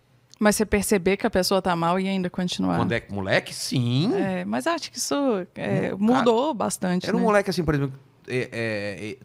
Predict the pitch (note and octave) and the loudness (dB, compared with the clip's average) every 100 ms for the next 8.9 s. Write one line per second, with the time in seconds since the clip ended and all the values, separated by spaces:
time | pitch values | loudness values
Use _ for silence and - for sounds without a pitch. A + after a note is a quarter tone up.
0 | - - D#3+ E3+ C3+ B2 C#3+ B2+ B2+ G#2 | -14 -6 -2 -2 0 0 0 -2 -4 -4
1 | A2 E2+ G#2+ G#2 G#2+ G#2 G#2 G#2+ G2 G2 | -4 -4 -4 -4 -6 -4 -2 -2 -2 -4
2 | A#2 C3+ - - A2 B2 B2 A#2 A#2+ B2+ | -4 -6 -12 -6 -2 0 0 0 0 0
3 | B2+ B2+ B2+ B2+ - C#3+ A#2 G2+ _ - | -2 -4 -6 -4 -2 -2 -6 -10 _ -8
4 | G#3 G#3+ A#3 A3+ - - F#3+ F#3+ A3 A3+ | 0 2 4 2 0 0 2 2 2 -2
5 | - G#3+ G3+ F#3 G3+ G#3 G#3+ F#3+ G#3 A3 | -2 0 0 -2 0 2 4 4 4 4
6 | G3+ G3 A#3+ G3+ - A#3 A#3 G#3 F#3+ F#3+ | 4 4 2 4 4 4 4 2 2 2
7 | F3 F3+ D3+ D3 D#3 E3 D#3+ D3 B2+ A#2 | 2 2 0 -2 -4 0 2 2 0 -2
8 | A2 G#2 G#3+ G3 G3 G3 G3 F#3+ | -4 -6 -6 -4 -2 0 0 -2